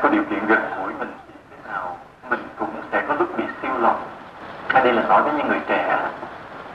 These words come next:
cẩn thận cái điều này, là phải nhớ mình là người đệ tử Phật, mình phải giữ cái đạo lý, là phải tránh từ xa. Có những người, nhất là những phụ nữ đó, hay tự hào, thích thú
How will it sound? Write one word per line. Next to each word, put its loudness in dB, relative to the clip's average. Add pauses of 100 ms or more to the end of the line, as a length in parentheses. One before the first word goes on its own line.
(580)
cẩn 6 (100)
thận 6
cái 4
điều 4
này, 0 (480)
là 6
phải 4
nhớ 6
mình 2
là 0 (100)
người -4
đệ 0
tử -2 (140)
Phật, 2 (880)
mình 2 (140)
phải 0 (100)
giữ 0 (120)
cái 2
đạo 6
lý, 2 (920)
là 4
phải 4
tránh 4
từ 4 (200)
xa. 0 (640)
Có 8
những 4
người, 4 (340)
nhất -4
là 0
những -4
phụ 4
nữ 4
đó, 2 (440)
hay 4
tự 4
hào, 6 (120)
thích -4
thú 6